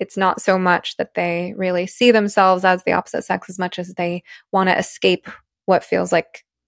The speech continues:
the confines of, of behaving as their own sex. So, um, what, what have you been noticing about these boys?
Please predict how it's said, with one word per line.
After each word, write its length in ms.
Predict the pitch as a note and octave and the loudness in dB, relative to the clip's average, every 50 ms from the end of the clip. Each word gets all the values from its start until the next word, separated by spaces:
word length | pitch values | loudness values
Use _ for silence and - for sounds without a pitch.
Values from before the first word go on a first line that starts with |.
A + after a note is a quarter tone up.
| _ _ | _ _
the 80 | - F#3+ | -8 -6
confines 640 | - - G3 F#3 F3+ F#3 - F3 F3 F3+ F#3 F#3+ - | -2 0 0 0 2 0 -2 -2 -2 -4 -4 -2 0
of, 260 | - - G3+ G3+ - - | 0 0 -2 -4 -8 -8
of 180 | - F#3 F#3 - _ _ _ | -8 -8 -8 -12 _ _ _
behaving 380 | G3 F#3 G3 F#3 F#3 F#3+ F3+ F#3 | -4 -2 -2 -2 -2 -4 -4 -6
as 140 | F#3 - | -6 -6
their 160 | - F#3 F#3 F#3+ | -2 0 2 2
own 180 | G3 G3 F#3+ | 4 2 2
sex. 480 | F#3+ - - G3+ - - - - - - | 0 -4 -4 -6 -6 -6 -10 -14 -10 -6
So, 240 | G3 G3+ - G#3 - - - - - - - _ - | -4 -4 -4 -6 -8 -12 -18 -20 -20 -20 -14 _ -6
um, 240 | A3+ A3 A3 A3 | -6 -4 -4 -2
what, 260 | A#3+ C4 C4+ D4 - C4 | 0 0 2 0 0 0
what 140 | C#4 C#4+ | 0 0
have 120 | C#4+ C#4+ C#4 | 0 -2 -2
you 80 | C#4 | -4
been 220 | C#4 C#4 C4+ C4 B3+ | -4 -2 -2 -2 0
noticing 460 | B3+ B3 C4 C#4 C4+ - A3+ G3+ F#3+ | 0 2 4 2 2 2 0 -2 0
about 220 | F#3 F#3+ - - | -2 -2 -4 -6
these 180 | - - G3 - | -8 -12 -12 -12
boys? 560 | - - - - - - - - - - - | -12 -12 -12 -10 -10 -12 -14 -16 -18 -20 -20